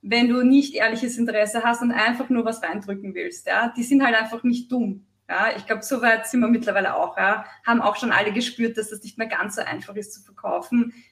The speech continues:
wie vielleicht vor zehn oder zwanzig Jahren noch, ja, wo es ein bisschen einfacher war, ja. Dann haben wir natürlich dazu, wir sind noch nicht mehr alleine am Markt, ja. Es kommt, die Competition kommt von jeder Seite und die schlimmste Competition ist die, das Nichtstun. Ganz viele Kunden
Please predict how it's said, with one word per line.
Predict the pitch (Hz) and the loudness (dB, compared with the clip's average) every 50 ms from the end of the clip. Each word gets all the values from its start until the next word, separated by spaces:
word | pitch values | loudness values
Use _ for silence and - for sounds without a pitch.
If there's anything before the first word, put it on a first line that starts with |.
| _ | _
wie | - 214 311 | 0 0 0
vielleicht | 311 - 311 294 285 294 | 2 2 2 2 2 0
vor | - - 254 247 | -2 -6 -6 -6
zehn | - - 240 226 233 233 - | -4 -4 0 2 2 2 2
oder | 226 226 214 208 | 0 -2 -2 -4
zwanzig | 208 - - 185 180 185 196 - - - | -4 -4 -4 -4 -2 -4 -6 -10 -10 -6
Jahren | 185 196 175 175 196 190 | -4 -2 0 0 -2 -2
noch, | 180 170 175 - | -4 -6 -6 -4
ja, | 196 190 190 | -4 -4 -4
wo | 190 202 | -4 -6
es | 208 | -8
ein | 220 214 208 - | -8 -10 -8 -4
bisschen | - 330 339 - - - - | -2 -2 -2 -2 -4 -6 -6
einfacher | - - - - - - - - - - | -6 -6 -8 -8 -10 -12 -12 -14 -16 -16
war, | - - - - - - | -16 -14 -14 -14 -10 -6
ja. | 101 98 233 285 294 - - _ - - _ _ _ | -6 -4 -4 -4 -6 -10 -16 _ -20 -20 _ _ _
Dann | - 330 240 | -4 -2 2
haben | 262 269 269 277 | 4 4 6 6
wir | 294 | 6
natürlich | 285 262 277 - 277 269 269 240 | 4 4 2 0 0 0 0 0
dazu, | - 262 240 - - 220 202 | -4 -8 -8 -8 -8 -6 -4
wir | 202 269 | -4 0
sind | - 294 | 4 4
noch | 285 277 | 4 6
nicht | 247 269 247 - | 4 2 0 0
mehr | 233 220 | 0 2
alleine | 208 190 190 202 226 208 185 | 2 2 2 0 0 -2 -2
am | - | -2
Markt, | 277 - - - - - - | -2 -2 -4 -6 -10 -14 -10
ja. | - - 202 220 - - - | -6 -4 -4 -4 -4 -6 -6
Es | 214 208 - | -8 -6 -2
kommt, | - 269 254 240 247 | 0 0 0 0 -2
die | 254 | -4
Competition | - - 269 254 240 285 - - 269 247 - 277 247 | -4 0 0 0 0 -2 -4 -2 -2 0 0 0 0
kommt | - 254 233 - | 0 -2 -2 0
von | - 240 240 | 2 4 4
jeder | 233 196 233 240 247 247 | 4 4 2 -2 -2 -2
Seite | 247 - 220 190 190 196 - 233 240 277 320 330 - _ _ _ _ | -2 0 0 0 0 0 0 -2 0 -2 -2 -4 -8 _ _ _ _
und | - 233 233 | -4 -4 -2
die | - 240 | -2 0
schlimmste | - 277 294 320 302 - 311 | 2 4 4 4 4 2 -2
Competition | - - 285 262 - 262 - - 277 269 - - 269 | 0 2 0 0 0 -2 -2 0 0 0 2 0 0
ist | 247 240 240 - - | 0 0 -2 -4 -2
die, | 247 247 269 294 320 330 - _ _ _ - - - - - | 0 2 4 2 2 0 -4 _ _ _ -20 -20 -20 -6 -2
das | - 233 - | 0 4 6
Nichtstun. | 269 302 302 - - - - - - 285 262 240 220 208 196 196 - | 6 6 4 2 -2 -12 -14 -4 0 0 0 2 0 -2 -4 0 2
Ganz | 220 240 277 247 - | 4 4 4 2 2
viele | 294 254 269 247 | 2 2 2 0
Kunden | - - 302 320 349 349 349 254 262 285 330 349 359 - | 2 2 4 4 4 4 4 4 4 4 4 2 -2 -10